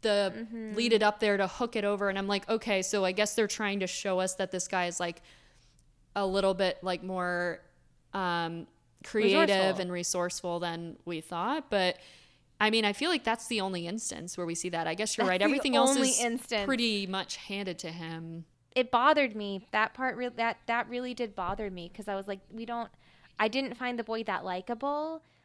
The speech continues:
Speaker 2: Like, he was fine, but, like, I have no reason to like him except for
Speaker 1: Yeah.
Speaker 2: his bond with his sister, which
Speaker 1: It was more like her, he was more of a passive character,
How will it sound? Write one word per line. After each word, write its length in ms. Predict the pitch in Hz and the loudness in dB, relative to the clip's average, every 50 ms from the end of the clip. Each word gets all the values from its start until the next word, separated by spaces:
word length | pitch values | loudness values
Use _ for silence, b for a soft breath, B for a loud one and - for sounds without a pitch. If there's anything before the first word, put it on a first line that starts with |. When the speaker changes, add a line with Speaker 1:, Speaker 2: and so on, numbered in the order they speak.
| b b | b b
Speaker 2:
Like, 160 | 254 247 - | -8 -6 -2
he 60 | 311 | 0
was 140 | 349 330 - | -2 -2 -2
fine, 520 | - 320 311 302 330 330 285 262 262 269 254 | -2 -2 0 0 2 0 0 0 -2 -4 -4
but, 180 | 277 240 226 | -4 -6 -4
like, 240 | 214 269 254 254 - - - | -4 -6 -6 -6 -10 -10 -4
I 120 | 233 254 | -2 -2
have 120 | 254 262 240 | -2 -2 -2
no 160 | 254 262 262 | -2 -2 -2
reason 380 | 254 254 254 254 247 269 262 254 | -2 -2 -4 -4 -4 -4 -6 -4
to 80 | 254 240 | -2 -2
like 240 | 220 202 214 - | 0 0 -2 -2
him 120 | - 233 214 | -4 -6 -6
except 320 | 185 - - 214 208 226 | -4 -4 -6 -6 -4 -4
for 60 | 226 | -4
Speaker 1:
Yeah. 200 | 220 220 214 202 | -2 -2 -2 -2
Speaker 2:
his 80 | 190 185 | -2 -2
bond 140 | 185 190 190 | -2 -2 -4
with 100 | 190 185 | -6 -6
his 140 | 185 180 - | -8 -8 -8
sister, 420 | - 196 196 - - - 190 185 | -6 -8 -8 -8 -6 -8 -6 -6
which 340 | 180 185 - - - - - - - - | -6 -8 -10 -10 -14 -16 -18 -16 -6 -4
Speaker 1:
It 80 | 262 | -4
was 140 | 302 339 - | -2 -2 -2
more 240 | 311 330 339 339 320 | 0 2 2 4 4
like 240 | 285 247 240 - - - - - - | 4 4 4 2 -2 -14 -18 -16 -16
her, 580 | - - - - 247 247 247 233 220 202 196 - | -14 -12 -4 -2 0 4 6 6 4 4 2 -2
he 200 | - - 269 294 | -6 -2 0 2
was 120 | 349 370 330 | 2 2 2
more 140 | 269 262 247 | 2 2 2
of 80 | 226 | 2
a 60 | 208 | 0
passive 420 | 196 - - 196 185 190 - 185 - | -2 -2 -2 -4 -2 -2 -4 -6 -8
character, 580 | - - 160 165 160 160 - - - - - | -10 -10 -10 -10 -10 -12 -14 -16 -14 -12 -12